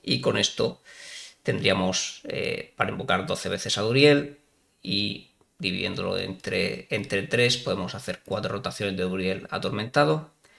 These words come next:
y sacaríamos ochenta oportunidades de conseguir míticos, lo que es, bueno, bastante por encima de conseguir uno en promedio.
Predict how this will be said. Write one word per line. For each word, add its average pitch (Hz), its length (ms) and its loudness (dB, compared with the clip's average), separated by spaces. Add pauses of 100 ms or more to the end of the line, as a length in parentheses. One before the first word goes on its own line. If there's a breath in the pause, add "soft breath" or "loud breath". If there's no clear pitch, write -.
(300 soft breath)
y 131 140 2
sacaríamos 104 800 2
ochenta 113 580 0
oportunidades 98 1000 0
de 113 240 -2
conseguir 95 760 -4
míticos, - 600 -6 (400 loud breath)
lo 98 200 0
que 92 140 2
es, 92 160 -2
bueno, - 180 -10 (180)
bastante 110 800 0 (300)
por 110 160 2
encima 104 520 0
de 95 360 -2
conseguir 101 380 -2
uno 98 180 -2
en 95 140 -6
promedio. 85 420 -8